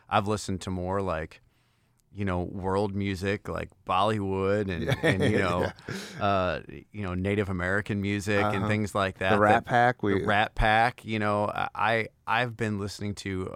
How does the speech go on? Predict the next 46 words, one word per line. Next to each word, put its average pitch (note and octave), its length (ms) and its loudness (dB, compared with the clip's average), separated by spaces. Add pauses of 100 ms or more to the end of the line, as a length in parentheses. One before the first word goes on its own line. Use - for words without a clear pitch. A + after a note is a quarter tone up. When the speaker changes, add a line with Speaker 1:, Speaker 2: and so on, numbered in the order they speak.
(220)
Speaker 1:
a, G2+ 80 -6
a - 20 -10
far A2+ 420 0
greater G2 540 0 (400)
breadth G#2 500 0
and F#2 180 -2
variety F#2 520 0
of E2+ 80 -4
music F2+ 400 -4
in F#2+ 60 -4
the F2+ 80 -4
last E2+ 280 -4
couple F#2 240 -8
of F2+ 60 -8
years F2 240 -6
than F2 100 -8
I F2 80 -4
have, F2 460 -8 (180)
you G2+ 160 -10
know, E2 300 -6 (640)
over G2+ 200 -4
the F#2 80 -6
course G#2+ 300 -8
of F#2 60 -10
my F2 80 -8
<laughs> - 160 -12
whole D3+ 160 -4 (120)
life, - 360 -6
I - 80 -10
think. - 400 -16 (260)
Speaker 2:
It's C3 140 2
also A3 240 4
'cause B2 180 4
Speaker 1:
Um, B2 60 4
Speaker 2:
it's, - 80 0
like, A2+ 240 4
open, A#2 580 4
open B2 440 2
territory G#2+ 680 4
for G2 160 2
us F#2+ 160 2
now. F#2 280 2
Like, F#2+ 180 0
we, G#2 140 0
we G#2+ 160 0
can, G#2 340 2